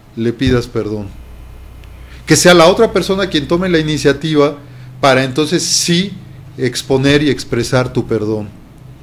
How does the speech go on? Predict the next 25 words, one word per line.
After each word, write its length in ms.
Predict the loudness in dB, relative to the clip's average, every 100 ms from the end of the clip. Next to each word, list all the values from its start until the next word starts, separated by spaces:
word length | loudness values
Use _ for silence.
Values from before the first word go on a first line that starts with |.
| -20 -20 -20 -20 -8
Y 100 | -2
que 120 | 2
si 160 | 2 2
no 120 | 2
lo 200 | 6 6
hacen, 360 | 4 2 -4 -4 -12 -20 -10
entonces 400 | -6 0 0 0
no 120 | 0 0
hay 80 |
recompensa, 920 | 0 -2 -2 -2 0 -2 0 -2 -2 -8 -6
pero 240 | 0 2 2
sí 140 | 2
hay 160 | 0 0
un 100 | 0
castigo, 640 | -2 -2 -2 0 2 0 -2 -20 -8
y 80 | -4
entonces 580 | -2 0 0 0 -2 -10 -18 -12 -4
lo 120 | -2
sigues 360 | -2 0 0
manteniendo 920 | 0 -4 -2 -4 -2 0 0 0 -2 -4 -18 -20 -20 -18 -4
ahí 240 | -2 0
con 200 | 0 -2
tu 100 | -2
indiferencia 680 | -4 -4 -4 -2 -2 -2 -4
total. 360 | -6 -6 -8